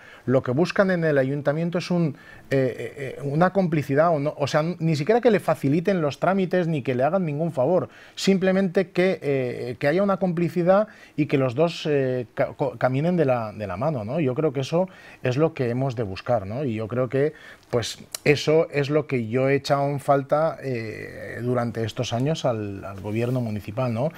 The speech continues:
Esa complicidad, es decir, el, el, y lo voy a decir claro, el, eh, la iniciativa privada no es controlar la, las asociaciones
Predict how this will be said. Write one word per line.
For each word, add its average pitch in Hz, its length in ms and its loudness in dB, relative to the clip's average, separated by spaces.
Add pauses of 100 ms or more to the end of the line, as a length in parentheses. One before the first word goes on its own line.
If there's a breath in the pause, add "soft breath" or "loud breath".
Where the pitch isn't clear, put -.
(220 loud breath)
Esa 143 220 2
complicidad, 135 640 0 (480 loud breath)
es 117 80 -2
decir, 123 360 0 (340)
el, 123 760 -2
el, 120 380 -2 (880)
y 113 40 -4
lo 101 100 0
voy 120 80 2
a 143 40 6
decir 127 240 2
claro, 143 520 4
el, 123 500 -2
eh, 107 160 -6 (400)
la 131 120 2
iniciativa 135 600 2
privada 165 400 6
no 180 100 2
es 165 100 -2
controlar 143 640 2
la, 123 340 -2
las 135 220 0
asociaciones 131 840 -2